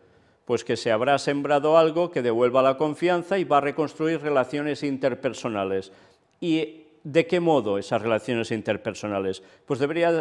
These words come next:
decir relaciones intereclesiásticas, en verdad, porque va a ser para una unión entre todo lo que es catolicismo, pero que evidentemente esto no va a quedar solo con ellos.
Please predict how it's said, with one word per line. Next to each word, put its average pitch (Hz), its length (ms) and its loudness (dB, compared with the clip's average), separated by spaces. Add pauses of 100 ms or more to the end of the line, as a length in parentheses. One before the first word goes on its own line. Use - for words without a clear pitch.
decir 151 500 -2
relaciones 147 680 -2 (220)
intereclesiásticas, 135 1400 0
en 107 140 -4
verdad, 123 460 0 (260)
porque 135 260 0
va 135 100 4
a 127 40 0
ser 135 240 -2
para 135 220 4
una 139 320 4
unión 139 420 2
entre 120 360 0
todo 131 280 0
lo 117 120 2
que 139 100 0
es 123 100 -4
catolicismo, 107 960 -2 (320)
pero 98 180 -4
que - 80 -6
evidentemente 117 680 -6
esto 107 220 -10
no 101 100 -8
va 101 100 -4
a - 20 -12
quedar 98 240 -4
solo 95 260 -8
con 85 140 -8
ellos. - 500 -20